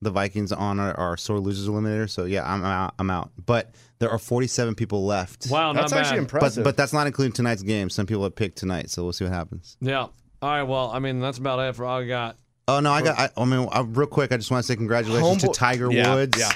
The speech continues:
Speaker 1: winning his first
Speaker 3: There's a video clip floating around somewhere online where the sea of people are behind Tiger as he's going up to the final green. If you haven't seen it,
Speaker 2: It's
Speaker 3: you've
Speaker 2: pretty
Speaker 3: got to.
Speaker 2: cool.
Speaker 3: We probably should tweet it out.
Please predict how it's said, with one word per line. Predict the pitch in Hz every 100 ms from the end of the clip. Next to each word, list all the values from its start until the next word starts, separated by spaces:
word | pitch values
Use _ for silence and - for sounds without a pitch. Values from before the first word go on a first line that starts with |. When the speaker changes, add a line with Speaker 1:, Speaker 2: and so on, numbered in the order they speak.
| - - - -
Speaker 1:
winning | 131 160 156
his | 151 156
first | - - 180 190 202 - - - - - - -
Speaker 3:
There's | 156 185
a | 196
video | 170 185 175
clip | - 175
floating | - 170 170
around | 160 160
somewhere | 147 156 156 156
online | 160 156 160 165 170
where | 131 131 127
the | 123 123
sea | - 160 160
of | 143 -
people | 147 147 156
are | 135
behind | 120 113 127 135
Tiger | 131 127 131 135
as | 117
he's | 110
going | 127 127
up |
to | -
the | 117
final | - 123 127
green. | 117 123 127 113 -
If | 120
you | 123
haven't | 120 143 131
seen | - 135
it, | 139 135
Speaker 2:
It's | 123
Speaker 3:
you've | 117
Speaker 2:
pretty | 101 120
Speaker 3:
got | 131
to. | 147
Speaker 2:
cool. | 143 127
Speaker 3:
We | 147
probably | - 170 156
should | 135 117
tweet | 139 127
it | 110
out. | 110 120 -